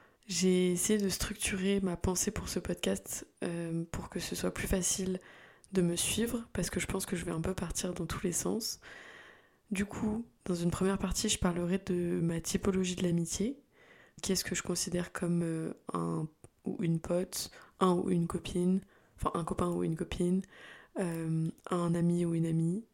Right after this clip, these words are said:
et ceux que je considère comme étant de ma famille. En deuxième partie, je parlerai de l'amour en amitié. C'est quelque chose que j'ai découvert, euh, ou du moins que j'ai verbalisé récemment.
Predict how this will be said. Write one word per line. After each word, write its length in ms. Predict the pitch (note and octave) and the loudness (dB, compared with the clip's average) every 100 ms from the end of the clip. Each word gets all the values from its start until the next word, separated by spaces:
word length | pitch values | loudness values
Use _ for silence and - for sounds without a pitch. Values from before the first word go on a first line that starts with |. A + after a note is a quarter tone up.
| _ _ _ _ _ - | _ _ _ _ _ -4
et 720 | F3 E3+ E3 E3 E3 E3 E3+ | -2 -2 -2 -4 -4 -4 -2
ceux 240 | - F3+ | -2 -2
que 100 | - | -4
je 80 | E3 | -2
considère 460 | F3 - - F3+ - | -2 -2 -2 -4 -2
comme 160 | E3+ | -2
étant 180 | E3 E3+ | 0 0
de 60 | E3+ | 0
ma 100 | E3+ | -2
famille. 380 | F3 D#3+ E3 - _ _ - | -4 -4 -4 -8 _ _ 0
En 100 | F3+ | 2
deuxième 300 | F#3 G#3 G3 | 4 4 4
partie, 540 | F3+ - - A3 - | 0 -2 0 0 -2
je 140 | - - | -4 -2
parlerai 460 | F#3 E3+ E3+ F3 | 0 0 0 0
de 600 | F3+ F3+ F3+ E3+ E3 E3 E3 _ F3+ | 0 -2 0 -2 -2 -6 -8 _ -2
l'amour 420 | F3 F3 F#3+ F3+ | 2 2 0 0
en 100 | E3+ | 0
amitié. 600 | E3 E3 D#3 - G#3+ C#4+ _ _ - - - - - _ - | 0 -2 -2 -2 -2 -4 _ _ -20 -20 -20 -20 -20 _ -6
C'est 180 | - | -2
quelque 240 | F3+ E3 E3+ | 0 0 0
chose 220 | - G3+ | 0 -2
que 100 | - | -2
j'ai 140 | F3 | -2
découvert, 580 | E3+ E3+ - E3+ F3+ F3+ | -2 -4 -2 2 2 2
euh, 340 | F3 E3+ E3 E3+ - _ _ _ - | 0 -2 -4 -6 -12 _ _ _ -2
ou 60 | |
du 100 | F3+ | 4
moins 240 | F#3 F3+ F3 | 6 6 2
que 120 | F3+ | 0
j'ai 260 | F3 F3 - | 0 0 -2
verbalisé 800 | E3 E3 F#3 F3 F3 E3+ E3+ E3+ | -4 0 0 0 -2 0 -2 -2
récemment. 520 | E3 - E3 E3+ | -2 -4 -4 -4